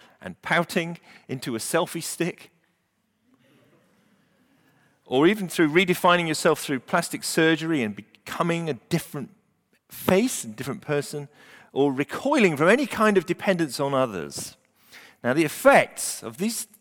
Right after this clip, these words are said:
big cultural trends, according to this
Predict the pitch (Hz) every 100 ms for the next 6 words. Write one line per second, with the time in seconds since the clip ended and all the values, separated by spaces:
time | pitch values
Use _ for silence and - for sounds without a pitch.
0 | _ 214 220 - 220 208 196 170 - 160
1 | 117 82 - 143 139 123 - 113 101 156
2 | -